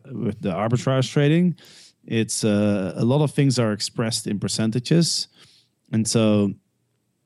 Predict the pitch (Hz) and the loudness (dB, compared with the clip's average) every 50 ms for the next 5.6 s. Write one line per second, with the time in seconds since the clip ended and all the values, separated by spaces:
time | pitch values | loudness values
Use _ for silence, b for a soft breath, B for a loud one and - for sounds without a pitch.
0 | - - 127 123 110 107 107 107 117 120 113 - - 127 113 110 107 107 104 - | -4 0 2 2 4 4 4 4 4 4 2 2 0 2 2 2 2 0 0 0
1 | 107 107 110 110 110 107 - - - 117 104 - - - - - - 120 107 104 | 0 0 2 2 2 0 -2 -2 -2 -4 -4 -4 -8 -8 -8 -6 -4 -2 0 0
2 | 104 101 101 101 101 92 92 B B B B - 101 101 - - - 123 117 110 | 2 2 0 0 -2 -4 -6 B B B B -10 -10 -8 -6 -2 0 2 2 2
3 | 104 113 113 110 - 101 - - 117 113 107 107 107 - - 98 92 - - 117 | 2 2 2 2 0 -2 -2 -2 -2 0 0 0 0 -2 -2 -4 -4 -4 -2 0
4 | 110 104 101 107 107 107 - 107 104 - - 107 101 95 - - 104 110 95 101 | 2 2 2 2 2 0 0 -2 -4 -4 -2 0 0 0 0 0 0 0 2 2
5 | 95 95 92 95 101 107 120 139 156 156 139 | 2 2 2 4 4 4 4 4 2 2 0